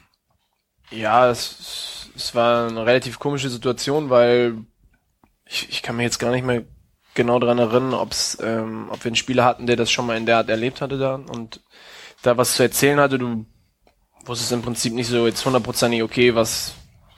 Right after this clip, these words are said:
was passiert denn im, im, im Jahr danach und, ne, wie, wie geht's weiter? Ähm, und letztlich kam das dann auch so, dass ich glaube, die, die Lizenzausgabe war dann eine Woche nach dem letzten Spiel, ich glaube freitags nach dem letzten Spiel und da hieß es dann, ja, es gibt keine Regionalliga-Lizenz.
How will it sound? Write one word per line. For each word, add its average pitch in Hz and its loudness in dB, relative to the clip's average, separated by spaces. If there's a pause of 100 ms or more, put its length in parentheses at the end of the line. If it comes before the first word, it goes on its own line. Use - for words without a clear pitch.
(100)
was 113 -6
passiert 135 2
denn 127 4
im, 110 -6
im, 107 -14
im 107 -12
Jahr 107 2 (200)
danach 113 4
und, 110 -12 (400)
ne, 117 -4
wie, 113 -12
wie 120 -14
geht's - -6
weiter? 120 2 (760)
Ähm, 117 0
und 120 -6
letztlich 127 2
kam 135 0
das 135 0
dann 131 2
auch 110 -6
so, 139 0
dass 131 0
ich - -14
glaube, 135 4
die, 123 -2 (540)
die 131 -10
Lizenzausgabe 143 0
war 135 6
dann 135 2
eine 139 0
Woche 139 -4
nach 131 0
dem 139 -2
letzten 143 -2
Spiel, 160 -2
ich 151 -8
glaube 123 0
freitags 143 2
nach 139 -2
dem 135 -2
letzten 135 -4
Spiel 165 -4
und 143 -6
da 131 -2
hieß 139 -4
es 139 -6
dann, 127 0
ja, 127 4
es 113 -4
gibt - -8
keine 123 2
Regionalliga-Lizenz. 117 -2